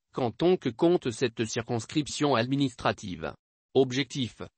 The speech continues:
rendre compte des travaux de la session parlementaire de juin dernier et galvaniser les troupes pour les prochaines joutes électorales.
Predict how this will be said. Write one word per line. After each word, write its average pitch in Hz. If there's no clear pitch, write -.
rendre 120
compte 131
des 101
travaux 113
de 113
la 110
session 120
parlementaire 117
de 123
juin 107
dernier 127
et 143
galvaniser 127
les 117
troupes 175
pour 104
les 104
prochaines 147
joutes 131
électorales. 107